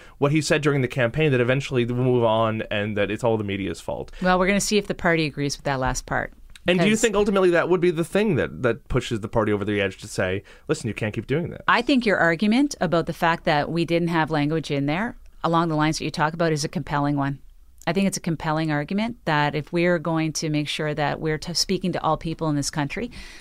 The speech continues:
Speaker 2: that we put in issues that are important to them.
Speaker 1: Mm-hmm.
Speaker 2: And that, to me, is something that we have to do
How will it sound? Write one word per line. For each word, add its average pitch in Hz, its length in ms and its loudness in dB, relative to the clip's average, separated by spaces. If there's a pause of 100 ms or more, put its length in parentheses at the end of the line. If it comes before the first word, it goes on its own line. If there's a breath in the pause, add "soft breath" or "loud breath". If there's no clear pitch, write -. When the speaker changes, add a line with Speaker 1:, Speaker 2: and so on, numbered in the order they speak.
(120)
Speaker 2:
that 165 240 2
we 175 160 0
put 175 300 2
in 170 160 0
issues 151 320 -4
that 151 160 0
are 151 80 0
important 147 400 -2
to 139 80 -10
them. 127 220 -4 (460 soft breath)
Speaker 1:
Mm-hmm. 117 100 -2
Speaker 2:
And 151 380 0
that, 156 300 2
to - 160 -4
me, 147 400 -2
is 147 360 -2
something 147 380 -4
that 143 180 -2
we 143 220 -2
have 143 300 -6
to 143 60 -12
do 139 300 -6